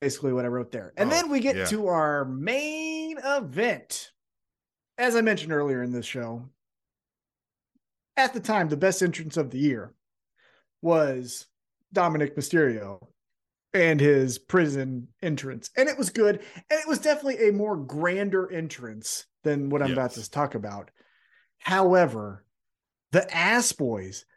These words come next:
Speaker 1: coming out to Mini Men
Speaker 2: Yeah.
Speaker 1: by fifty Cent when everyone fucking hates 'em.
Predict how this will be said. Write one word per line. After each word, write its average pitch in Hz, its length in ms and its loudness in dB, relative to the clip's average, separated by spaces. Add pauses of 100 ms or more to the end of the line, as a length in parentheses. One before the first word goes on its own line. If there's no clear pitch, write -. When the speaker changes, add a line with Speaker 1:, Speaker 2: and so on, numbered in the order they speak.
(200)
Speaker 1:
coming 262 400 -2
out 156 300 0
to 117 440 -6
Mini 175 340 4
Men 104 380 -4
Speaker 2:
Yeah. 95 500 -2 (100)
Speaker 1:
by 151 200 2
fifty 277 580 -2
Cent 127 680 -2 (380)
when 196 420 2
everyone 269 920 0
fucking 240 680 -2
hates 196 460 -2
'em. 113 380 -8